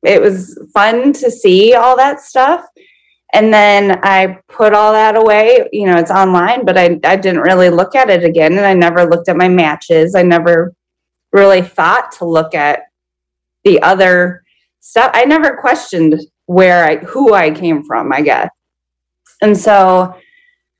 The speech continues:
um, fast forward to this past July, and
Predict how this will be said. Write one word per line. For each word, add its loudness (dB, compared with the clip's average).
um, 0
fast -4
forward 0
to -4
this -2
past -4
July, -4
and 0